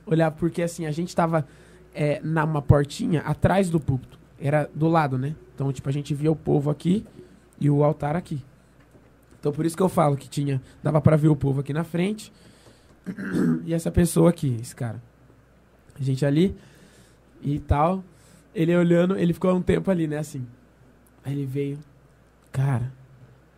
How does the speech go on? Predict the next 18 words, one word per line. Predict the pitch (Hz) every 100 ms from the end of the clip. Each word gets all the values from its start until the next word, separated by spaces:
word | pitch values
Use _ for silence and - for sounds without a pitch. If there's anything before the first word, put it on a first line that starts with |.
| _ _ _ _ _
cê | - 139
viu, | 127 143 165 147 - - -
cê | - 147
viu | 139 139 165
o | 147
Mike, | 143 170 165 -
velho?" | 123 107 - _ _ - - _ _ _ _ _ _ _ _ _ _ _ -
Aí | 131 127 123
eu, | 123 120 - - -
"Que | - 202
Mike, | 214 143 170 -
Cosmo?" | - 127 131 135
"Mike | 151 151
da | 156
swat, | - 175 147 151 -
velho." | 131 135 - 160 - - - - - 415 - -
<laughs> |
Eu, | 165 147